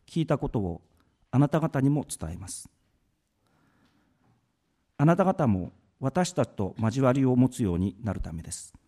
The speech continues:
私たちの交わりとは、御父、また御子イエス・キリストとの交わりです。これらのことを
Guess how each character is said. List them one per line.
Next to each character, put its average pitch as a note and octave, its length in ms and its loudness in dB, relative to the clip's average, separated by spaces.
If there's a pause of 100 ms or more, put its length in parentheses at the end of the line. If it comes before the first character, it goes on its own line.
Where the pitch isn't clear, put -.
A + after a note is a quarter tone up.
(920)
私 G#3 280 2
た G3 100 0
ち - 100 -2
の C3 120 6
交 A2+ 260 4
わ B2+ 60 2
り C3+ 80 -8
と C#3+ 160 -2
は、 F#2+ 340 -4 (560)
御 C3 80 2
父、 D3 480 -6 (260)
ま C3 160 0
た C3 400 2 (460)
御 G3 100 0
子 C#3 380 0
イ E3+ 140 -2
エ D#3 60 2
ス・ - 140 -6
キ - 140 -8
リ A#2 80 -4
ス - 80 -10
ト A#2+ 80 -6
と D#3 140 -4
の D3+ 260 0
交 E2+ 220 -6
わ E2+ 60 -10
り E2 80 -14
で E2+ 100 -12
す。 - 200 -12 (2250)
こ F3+ 160 6
れ G#3 60 6
ら G3+ 80 8
の D#3+ 120 6
こ C#3 100 -2
と C#3 120 -2
を B2+ 400 0